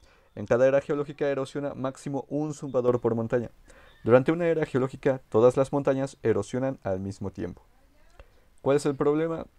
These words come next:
Dada la formación de una cordillera montañosa, ayuda a Karel a determinar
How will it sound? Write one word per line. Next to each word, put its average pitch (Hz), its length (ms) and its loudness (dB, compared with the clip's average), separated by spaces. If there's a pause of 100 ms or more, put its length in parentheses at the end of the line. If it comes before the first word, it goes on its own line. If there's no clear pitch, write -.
(220)
Dada 147 280 2
la 151 100 2
formación 123 460 -2
de 117 60 -4
una 113 140 -4
cordillera 101 440 -2
montañosa, 127 640 -4
ayuda 135 340 -2
a 139 60 -2
Karel 120 380 0
a 113 40 -2
determinar 104 560 -2